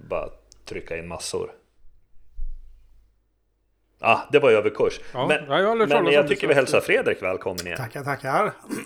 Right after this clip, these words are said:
Speaker 3: Det är ju det
Speaker 2: Ja,
Speaker 3: här med
Speaker 2: varsågod.
Speaker 3: <laughs> Linux. <laughs> Nej, jag vet inte vad, alltså, det här, eh, det var inte internet som la av, utan själva, eh, nätverkshanteraren.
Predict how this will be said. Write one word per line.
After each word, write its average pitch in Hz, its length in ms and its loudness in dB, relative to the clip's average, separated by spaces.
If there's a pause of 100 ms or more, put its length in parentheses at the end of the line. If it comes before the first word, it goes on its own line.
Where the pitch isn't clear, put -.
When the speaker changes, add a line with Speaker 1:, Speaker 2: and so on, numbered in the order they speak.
(1900)
Speaker 3:
Det - 80 -10
är 143 100 -4
ju 135 60 -6
det 139 80 -4
Speaker 2:
Ja, 147 60 0
Speaker 3:
här 143 160 0
med - 0 -
Speaker 2:
varsågod. 131 380 -2 (1040)
Speaker 3:
<laughs> - 0 -
Linux. 147 580 -2 (120)
<laughs> - 1400 -10
Nej, 131 140 2
jag 139 100 2
vet 147 200 0
inte 151 180 0
vad, 135 200 0
alltså, 175 360 -4 (260)
det 202 120 -4
här, 170 480 0
eh, 165 60 -6 (1400)
det 160 140 -12
var 190 100 -4
inte 190 160 -6
internet 139 420 -4
som 180 120 -6
la 214 60 -6
av, 147 200 -2
utan 151 260 -6
själva, 147 600 -2
eh, 143 80 -6 (2000)
nätverkshanteraren. 123 1400 -4